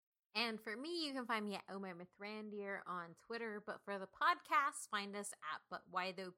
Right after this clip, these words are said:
P C on every single thing. We have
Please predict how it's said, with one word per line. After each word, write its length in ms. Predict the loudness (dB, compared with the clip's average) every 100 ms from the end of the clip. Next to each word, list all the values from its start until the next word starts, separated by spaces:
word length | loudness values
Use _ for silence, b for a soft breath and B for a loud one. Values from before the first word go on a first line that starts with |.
| -14
P 140 | -14
C 440 | -10 -6 -4 -2 -2 B B B _
on 200 | 2 2 8
every 240 | 8 10
single 260 | 2 0 -2
thing. 300 | 0 0 0
We 140 | -2
have 380 | 6 8 10 8